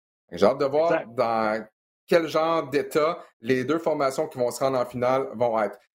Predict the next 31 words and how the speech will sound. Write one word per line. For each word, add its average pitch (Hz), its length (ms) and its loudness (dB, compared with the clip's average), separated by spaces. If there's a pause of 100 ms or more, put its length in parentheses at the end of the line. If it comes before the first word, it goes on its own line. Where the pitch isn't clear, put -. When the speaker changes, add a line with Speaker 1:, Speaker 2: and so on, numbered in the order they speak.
(120)
Speaker 1:
Simplement 185 400 2
pour 160 320 0
Speaker 2:
Puis 135 160 2
Speaker 1:
revenir 156 320 0
sur 160 180 -2
les 139 140 0
Lakers, 143 580 0
euh, 123 260 0
Max, 160 360 -2
LeBron 175 400 2
James, 165 240 -2 (580)
fiche 180 300 2
de 143 320 -2
quatorze 196 560 0 (100)
victoires, 156 400 -2
donc 135 220 -4
quatorze 208 440 0
séries 156 340 -4
gagnées, 147 640 -2 (320)
euh, 120 200 4
en 131 180 2
première 139 400 0
ronde, 180 180 -2
fiche 170 140 -2
de 147 60 0
quatorze 190 640 0
zéro. 147 640 -2 (560)
C'est - 120 -6
la 117 100 6
première 233 440 0
fois 170 400 -2